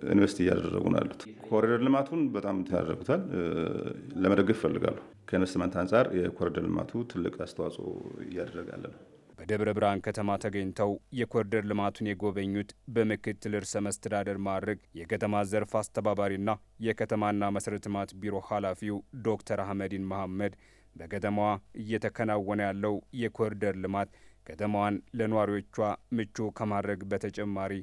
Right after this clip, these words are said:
Speaker 2: በቀጣይ የኢንቨስትመንትና የቱሪዝም መዳረሻ ለማድረግ የሚያስችል ስራ እየተከናወነ መሆኑን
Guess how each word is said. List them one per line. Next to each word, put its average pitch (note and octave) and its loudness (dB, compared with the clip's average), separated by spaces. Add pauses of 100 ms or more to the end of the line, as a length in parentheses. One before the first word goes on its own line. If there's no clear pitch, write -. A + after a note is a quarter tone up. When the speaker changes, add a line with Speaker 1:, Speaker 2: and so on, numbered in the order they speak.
(400)
Speaker 2:
በቀጣይ G2+ -2 (180)
የኢንቨስትመንትና G#2 0 (280)
የቱሪዝም A2 0
መዳረሻ G2 0
ለማድረግ F#2+ -2 (160)
የሚያስችል G#2 0
ስራ G2+ -2 (320)
እየተከናወነ G2 -4
መሆኑን F#2 -4